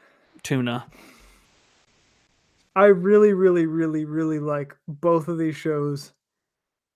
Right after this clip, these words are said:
Speaker 2: but for very different reasons. <laughs>
Speaker 1: Right, right.
Speaker 2: Futurama is so funny, um, and the, uh, i-, it's, again, like, much like The Simpsons is kind of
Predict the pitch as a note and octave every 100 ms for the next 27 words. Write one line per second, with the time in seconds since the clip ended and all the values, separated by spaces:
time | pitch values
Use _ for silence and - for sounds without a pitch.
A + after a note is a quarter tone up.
0 | _ F#3 E3+ F3 E3 D3 E3+ F3 F3 E3
1 | - D#3+ D#3+ D#3+ D#3 D#3 D3 D3+ D#3+ D3+
2 | D3 - - _ _ _ _ _ _ _
3 | D#3 C#3+ B2 - - - C3 A#2+ - G3+
4 | F#3+ F3+ G3 D#3 - - G#3 G#3 G#3 -
5 | F3 D3+ D3+ C#3+ - _ _ _ _ _
6 | - E3 D#3+ D#3 D#3+ - F3 E3 E3 D#3+
7 | - _ _ _ _ _ _ _ E3+ D#3+
8 | F3 E3 D#3 D#3 C#3 G#2+ - F3+ E3+ -
9 | - _ _ _ _ F3+ E3 F#3 F3+ F3
10 | E3+ E3+ E3 - _ _ - F3 F#3+ F3
11 | D#3 - F#3+ F#3 F3+ D#3+ D3+ D3 F3+ E3+
12 | E3 D3+